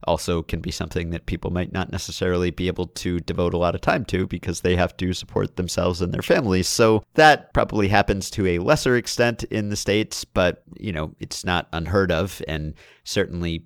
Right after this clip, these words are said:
people have chosen other sports over baseball, thinking that maybe the payoff would come more quickly. But this question, more than that, or more than the Ken Jennings scenario, like, it probably doesn't happen very often in baseball that someone gets called up and has a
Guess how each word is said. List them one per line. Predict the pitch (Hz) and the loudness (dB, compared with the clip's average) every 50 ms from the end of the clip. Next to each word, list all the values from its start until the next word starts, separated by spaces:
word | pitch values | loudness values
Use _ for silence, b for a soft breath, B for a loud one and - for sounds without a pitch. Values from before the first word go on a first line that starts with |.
| _ _ - | _ _ -8
people | - 85 - - 67 80 | -6 -6 -6 -6 -6 -4
have | 87 80 73 - | -4 -4 -6 -4
chosen | - - 85 82 80 - 82 73 - | -2 -2 0 0 0 -2 -6 -6 -4
other | - 90 90 90 85 | -4 -2 -2 -2 -4
sports | - - - - 92 90 - - - - | -6 -6 -4 -4 -4 -4 -6 -8 -2 -2
over | 113 95 104 90 | 0 2 2 0
baseball, | 80 87 87 82 - - 92 90 95 95 - - - | 2 0 -2 -2 -2 0 2 2 2 2 0 -6 -6
thinking | - 101 85 - 90 90 87 85 | -6 -4 -4 -2 -4 -4 -2 -2
that | 87 90 - - | -4 -6 -6 -6
maybe | 90 90 - 87 87 | -8 -6 -4 -4 -4
the | 82 - 90 82 87 82 | -2 -2 -4 -4 -4 -6
payoff | - - - 95 87 85 85 90 85 - | -6 -4 0 2 2 2 2 2 0 -2
would | 90 90 - - | -6 -6 -6 -6
come | - 92 82 82 | -6 -6 -4 -4
more | 85 85 85 82 | -4 -4 -4 -4
quickly. | - - 92 - - 95 98 95 | -2 -2 -2 -2 -2 -2 -2 0
But | - 113 110 - - - _ - | 4 4 4 4 2 -4 _ -2
this | - 151 - | -2 -2 2
question, | - 160 147 - - 131 131 123 120 120 117 110 98 _ - | 4 4 4 4 2 0 0 0 0 -2 -4 -6 -6 _ -2
more | 208 196 185 | 0 0 4
than | 156 143 127 | 4 2 4
that, | 123 123 123 117 | 4 4 4 4
or | 113 104 | 4 4
more | 107 113 117 113 | 4 4 4 4
than | 110 107 104 | 4 2 0
the | 101 | -2
Ken | - - 107 98 87 | 0 0 0 0 0
Jennings | 85 95 90 95 90 82 - | 0 -2 -2 -2 -2 -4 -6
scenario, | - 82 82 76 78 80 80 78 80 78 | -6 -4 -4 -2 -2 -2 -2 -2 -2 -2
like, | 76 76 76 - - - _ - - | -2 -4 -6 -8 -12 -20 _ -20 -12
it | - 95 - | -10 -6 0
probably | - 120 107 - 101 | 0 2 2 2 2
doesn't | 78 95 85 95 90 82 | 0 0 -2 -2 -4 -2
happen | 95 101 98 - 92 87 82 | 0 0 0 0 -2 -4 -2
very | 87 85 87 | 0 0 2
often | 85 87 - - 82 | 0 0 -2 -4 -6
in | 87 82 76 | -6 -6 -4
baseball | - 82 82 - - - 85 82 82 85 85 82 | -4 -4 -4 -4 -4 -2 -2 0 0 -2 -2 -4
that | 78 90 87 82 78 - - | -4 -4 -4 -4 -4 -6 -10
someone | - - 90 78 76 76 76 | -10 -8 -8 -6 -6 -8 -8
gets | 71 - 80 73 - - - - - _ _ | -6 -8 -8 -8 -6 -8 -12 -12 -12 _ _
called | - - 92 92 92 85 | -6 -2 0 0 2 2
up | 85 80 85 82 78 - 90 | 0 0 0 -2 -2 -4 -6
and | 76 73 76 76 76 73 | -6 -6 -8 -12 -12 -14
has | - - 82 80 76 71 78 | -8 -6 -4 -4 -4 -4 -6
a | 78 73 | -8 -8